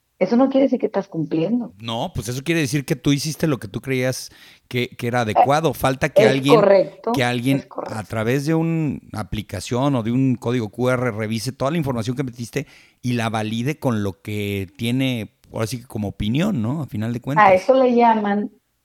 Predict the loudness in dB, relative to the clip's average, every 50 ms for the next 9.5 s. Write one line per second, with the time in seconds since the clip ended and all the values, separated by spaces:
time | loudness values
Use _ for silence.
0 | _ _ _ 2 4 6 6 6 4 2 0 -2 0 0 0 0 0 0 -2 -2
1 | -6 _ -6 -6 -6 -6 -6 _ _ 0 2 2 2 0 -2 -6 -10 -10 -12 -10
2 | -10 -10 -10 -10 -12 -8 -2 2 2 2 4 2 0 0 0 -2 0 0 -2 -2
3 | -2 0 0 0 2 2 0 0 _ _ 0 2 2 4 2 2 0 -2 -6 -14
4 | -18 _ _ _ _ _ _ _ _ _ _ _ _ _ _ _ _ _ _ 4
5 | 4 4 4 4 4 6 6 6 6 8 6 6 6 4 2 4 4 2 2 2
6 | -2 0 2 4 6 6 4 4 2 0 2 0 0 0 2 0 0 2 4 6
7 | 6 6 6 2 2 0 0 2 2 2 2 4 4 4 4 4 2 4 4 4
8 | 4 6 4 4 4 2 0 -2 -2 _ 0 2 2 2 2 0 -2 0 0 0
9 | 2 2 2 4 4 4 2 2 2